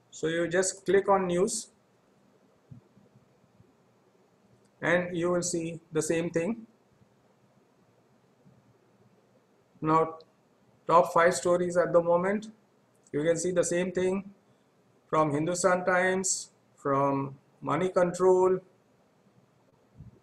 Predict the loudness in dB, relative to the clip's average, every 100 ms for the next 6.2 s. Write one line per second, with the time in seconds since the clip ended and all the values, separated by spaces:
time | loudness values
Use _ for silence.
0 | _ _ _ _ _ _ _ _ _ _
1 | _ _ _ _ _ _ _ _ _ _
2 | _ -8 -2 -2 0 -2 0 0 2 0
3 | -2 -8 -12 -14 _ _ -14 -4 -2 0
4 | 0 2 2 2 0 -4 -6 -6 -4 -4
5 | 0 0 0 -2 -2 -2 -2 -4 -4 -2
6 | -4